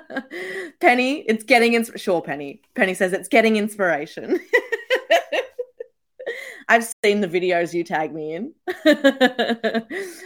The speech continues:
Get, tagging me in videos of dash hounds is not inspiration. <laughs> But I enjoyed them. Don't stop. <laughs>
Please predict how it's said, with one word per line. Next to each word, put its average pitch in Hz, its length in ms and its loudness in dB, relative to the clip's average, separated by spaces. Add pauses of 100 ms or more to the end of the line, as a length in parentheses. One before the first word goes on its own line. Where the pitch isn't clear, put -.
(220)
Get, 214 560 0
tagging 302 340 6
me 302 140 2
in 277 100 2
videos 247 400 4
of 208 160 0
dash 214 240 4
hounds 180 320 0
is 180 140 -2
not 196 260 -2
inspiration. 180 720 0 (240)
<laughs> 302 960 2 (1300)
But 330 100 8
I 330 140 8
enjoyed 269 300 6
them. 202 140 -2
Don't 190 200 -2
stop. - 240 -8
<laughs> 220 40 -4